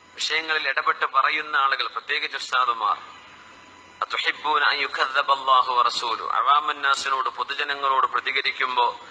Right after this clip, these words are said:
പൊതുജനങ്ങളുടെ മനോഗതി എന്തൊക്കെയാണ്, അവരുടെ ഇൽമിന്റെ നിലവാരം എന്തൊക്കെയാണ്,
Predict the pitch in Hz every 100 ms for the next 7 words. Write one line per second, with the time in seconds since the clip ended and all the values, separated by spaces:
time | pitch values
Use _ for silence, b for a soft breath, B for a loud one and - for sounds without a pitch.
0 | B B - 110 147 151 151 151 147 143
1 | 135 - - - - - - - - -
2 | - - - 120 143 151 156 147 139 147
3 | 143 139 135 123 - 123 143 143 143 139
4 | 127 - 120 143 151 143 135 127 139 147
5 | 151 147 139 131 135 139 131 123 110